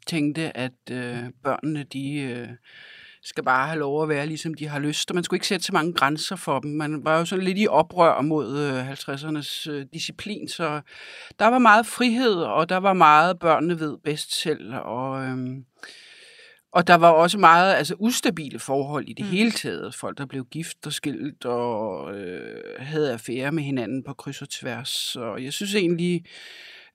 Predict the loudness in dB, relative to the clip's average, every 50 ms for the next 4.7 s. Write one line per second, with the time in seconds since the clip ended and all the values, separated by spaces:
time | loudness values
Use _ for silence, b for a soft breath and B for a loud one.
0 | _ 0 4 6 6 8 8 8 6 6 6 6 6 8 8 8 8 6 6 2
1 | 0 -2 0 0 0 0 -2 -2 -2 -2 -2 -2 0 0 0 0 0 -2 -2 -2
2 | -2 -2 -2 0 2 4 4 4 4 2 0 2 2 4 4 2 0 -2 -6 -8
3 | -10 -8 -6 -4 -4 -6 -6 -8 -8 -6 -6 -6 -8 -12 _ _ _ -10 -10 -8
4 | -4 -4 -4 -4 -4 -8 -14 -20 _ -14 -10 -10 -10